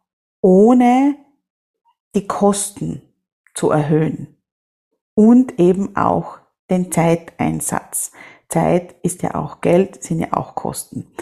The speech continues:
Das heißt, wenn wir über Skalierbarkeit sprechen, dann geht's immer darum, inwieweit kann ich meinen Umsatz steigern, ohne gleichzeitig die Investitionen und die Kosten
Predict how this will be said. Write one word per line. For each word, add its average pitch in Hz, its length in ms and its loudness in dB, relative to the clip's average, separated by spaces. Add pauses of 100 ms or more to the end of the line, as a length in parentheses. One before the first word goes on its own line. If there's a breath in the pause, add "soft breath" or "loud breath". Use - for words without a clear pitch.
(480 loud breath)
Das 175 200 -2
heißt, 190 440 0 (580 soft breath)
wenn 226 460 6
wir 202 220 2
über 175 260 0
Skalierbarkeit 175 1120 -4
sprechen, 254 720 0
dann 175 160 -2
geht's 170 280 -2
immer 214 380 4
darum, 185 720 2 (800 soft breath)
inwieweit 180 960 0 (280)
kann 165 400 -4
ich - 420 -12
meinen 156 340 0
Umsatz - 560 2
steigern, 202 840 0 (960 soft breath)
ohne 254 480 4
gleichzeitig 202 1200 -2
die - 160 -10
Investitionen 170 1300 0
und 170 300 -4
die 180 120 -4
Kosten - 720 -6